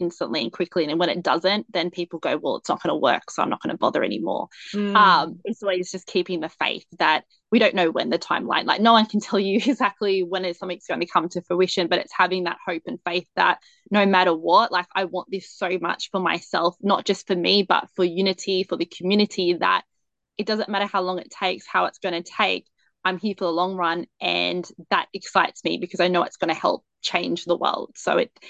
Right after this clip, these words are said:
Speaker 1: can take as long as it needs to take, and knowing that you can keep yourself company by loving yourself and having that self-care. It's like we're just keeping ourselves company until it
Speaker 2: Mm.
Speaker 1: happens.
Speaker 2: I love that. Oh my gosh, that was so beautiful. I was,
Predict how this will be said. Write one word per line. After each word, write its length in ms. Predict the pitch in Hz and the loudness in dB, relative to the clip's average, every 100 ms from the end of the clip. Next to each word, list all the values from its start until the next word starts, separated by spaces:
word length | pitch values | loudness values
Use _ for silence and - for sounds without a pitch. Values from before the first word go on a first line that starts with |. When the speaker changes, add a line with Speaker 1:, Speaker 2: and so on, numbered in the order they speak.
| - | -6
Speaker 1:
can 100 | - | 0
take 240 | 208 190 185 | 2 2 2
as 80 | 185 | 4
long 140 | 247 | 6
as 80 | 262 | 4
it 80 | - | 2
needs 160 | 190 | 0
to 80 | 190 | 0
take, 320 | - 185 185 | 0 -2 -2
and 80 | 185 | -2
knowing 300 | 180 180 185 | 0 0 0
that 220 | 170 - - _ _ | 0 -2 -4 _ _
you 80 | - | -6
can 100 | 208 | -4
keep 220 | - 214 | -2 -2
yourself 340 | 220 202 180 | -2 -2 -4
company 580 | - 214 214 269 302 381 - | -4 -4 -2 -2 0 0 2
by 200 | 180 185 | 0 0
loving 320 | 185 180 180 | -2 -4 -8
yourself 320 | 175 - 156 | -12 -10 -8
and 100 | 180 - | -6 -2
having 220 | 180 185 | -2 -2
that 140 | 180 | -4
self-care. 480 | - - - - 233 | -2 -4 -2 2 4
It's 140 | 185 - | 4 2
like 160 | 180 - | 0 2
we're 80 | 185 | 2
just 200 | 185 - | 0 -2
keeping 300 | 208 - - | -2 0 -2
ourselves 340 | - - - | -2 -4 -4
company 560 | - 214 - - - - - - _ _ _ _ - | 0 0 0 -6 -8 -16 -20 -20 _ _ _ _ -2
until 240 | 175 180 | 0 4
it 60 | 175 | 2
Speaker 2:
Mm. 40 | |
Speaker 1:
happens. 640 | - 240 - - 156 185 - _ - | 2 0 -2 -4 -8 -14 -18 _ -2
Speaker 2:
I 240 | 233 453 | 0 2
love 280 | 330 226 - | 2 2 0
that. 240 | 233 156 | -2 0
Oh 40 | 220 | -2
my 120 | 302 | -2
gosh, 160 | 277 233 | -2 -2
that 80 | 262 | -4
was 120 | 277 | -4
so 120 | 202 | -2
beautiful. 280 | 208 226 185 | 0 0 0
I 60 | |
was, 120 | 151 | -4